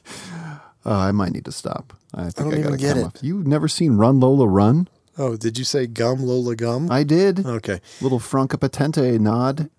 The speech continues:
Speaker 2: Scientists extract complete human genome from fifty-seven hundred year old chewing gum.
Speaker 1: Oh, I heard about this.
Speaker 2: Here's what they found.
Speaker 1: Yeah, it's made of, like, birch.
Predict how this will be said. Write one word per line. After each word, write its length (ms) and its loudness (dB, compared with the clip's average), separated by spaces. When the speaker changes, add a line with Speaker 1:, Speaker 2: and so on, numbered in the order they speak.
Speaker 2:
Scientists 1000 -4
extract 640 -4
complete 580 -4
human 500 -2
genome 640 0
from 220 -4
fifty-seven 920 0
hundred 500 -2
year 240 2
old 260 2
chewing 520 0
gum. 340 -4
Speaker 1:
Oh, 120 0
I 120 2
heard 160 2
about 260 -2
this. 300 -6
Speaker 2:
Here's 220 -8
what 120 -10
they 140 -18
found. 140 -8
Speaker 1:
Yeah, 80 0
it's 140 -4
made 140 0
of, 60 2
like, 180 0
birch. 560 -2